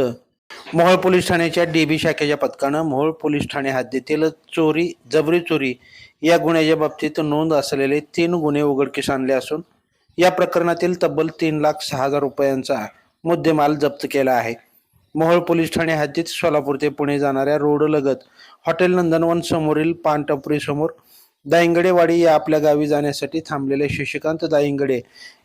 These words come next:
यांनी सदर ठिकाणी तीन इसमांनी शिवीगाळ व दमदाटी करत मारहाण करून ऊस तोडण्याच्या कोयत्याचा धाक दाखवून रक्कम आणि सोने लुटले होते. यातील संशयितांची ओळख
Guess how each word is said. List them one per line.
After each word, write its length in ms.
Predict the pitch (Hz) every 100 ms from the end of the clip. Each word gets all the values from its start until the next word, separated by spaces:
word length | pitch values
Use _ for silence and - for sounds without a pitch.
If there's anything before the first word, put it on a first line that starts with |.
| -
यांनी 260 | 170 185
सदर 320 | 180 185 175 165
ठिकाणी 400 | 170 165 156 165 165
तीन 180 | 180 170
इसमांनी 520 | 156 151 143 139 151 156
शिवीगाळ 520 | - 170 165 165 165
व 100 | 165
दमदाटी 460 | 160 147 139 139 139
करत 360 | - 147 151
मारहाण 460 | 147 135 123 151 165
करून 320 | 160 139 127 - _ _ _ -
ऊस 220 | 175 190 -
तोडण्याच्या 400 | 185 170 165 170
कोयत्याचा 480 | 170 151 139 147 151
धाक 280 | 131 139 139
दाखवून 440 | 143 135 143 156
रक्कम 460 | 160 147 - 160 143
आणि 160 | 139
सोने 340 | 139 165 147 143
लुटले 260 | 139 135 135
होते. 280 | 131 135 127 _ _ _ _ 151
यातील 340 | 160 165 165
संशयितांची 840 | - 160 143 156 147 147 143 -
ओळख 280 | 156 143 143